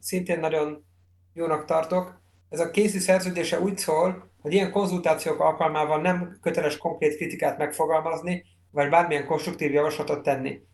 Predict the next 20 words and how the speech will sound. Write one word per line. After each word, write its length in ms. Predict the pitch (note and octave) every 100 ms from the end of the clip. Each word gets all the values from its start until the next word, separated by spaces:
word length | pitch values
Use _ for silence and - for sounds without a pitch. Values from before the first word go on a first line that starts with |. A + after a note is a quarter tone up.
| -
Mindössze 340 | E3 D3+ -
azért 280 | F#3 D3+ -
van 100 | C#3+
itt, 300 | E3+ F#3+ - _ _
hogy 100 | -
speciális 580 | - G3 F#3+ E3+ C#3+ B2
lakmuszként 580 | E3+ E3+ E3 - D3+ C#3+
használják. 640 | C#3 - C3+ - - - _ _ - - _ _ _ _ -
Ö, 360 | D3 D3 C#3+ D3 D3 - _ _ _ _ _ _ -
igen, 300 | F3 D3+ C3+
ezt 280 | D#3+ D#3 - - -
angolul 340 | F3+ F#3+ F3
is 100 | -
így 160 | D#3+ D#3+
van, 240 | E3+ F3
hogy 340 | D#3 D3+ D3+ D#3
speciális 580 | - F#3 F3+ D3+ D3 -
human 400 | F#3 D#3+ D3 D3+
litmus 360 | E3 - D#3 -
paperként, 720 | D#3 D3 D3 C#3 - C#3 C#3